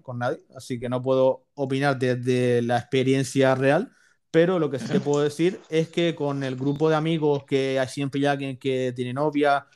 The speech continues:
o siempre surgen estas conversaciones, ¿no? Eh, cuando era más adolescente, ahora, ahora ya no, como te dije antes, ahora ya como que ya tienes tu grupito cerrado, como que ya eres más adulto y todo,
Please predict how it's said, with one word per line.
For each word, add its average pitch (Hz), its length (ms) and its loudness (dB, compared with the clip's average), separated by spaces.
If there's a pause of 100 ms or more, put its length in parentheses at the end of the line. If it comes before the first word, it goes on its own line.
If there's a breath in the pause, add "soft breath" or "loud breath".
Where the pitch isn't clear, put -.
(160)
o 127 180 2
siempre 165 380 2
surgen 190 280 2
estas 151 220 -2
conversaciones, 147 640 0
¿no? 175 160 -4 (460)
Eh, 139 480 6
cuando 143 240 0
era 170 180 4
más 175 200 0
adolescente, 175 560 0
ahora, 139 440 0 (180)
ahora 139 240 0
ya 143 140 2
no, 175 320 -8 (180)
como 139 200 -6
te 135 60 -2
dije 139 180 0
antes, 170 220 -2
ahora 131 160 -2
ya 135 180 2
como 120 200 -6
que 117 140 -6
ya 123 140 -2
tienes 131 240 -6
tu 131 120 -2
grupito 135 440 2
cerrado, 139 480 2
como 123 200 -4
que 117 80 -4
ya 127 80 0
eres 127 120 -2
más 131 140 -6
adulto 151 320 2
y 139 60 0
todo, 160 180 -2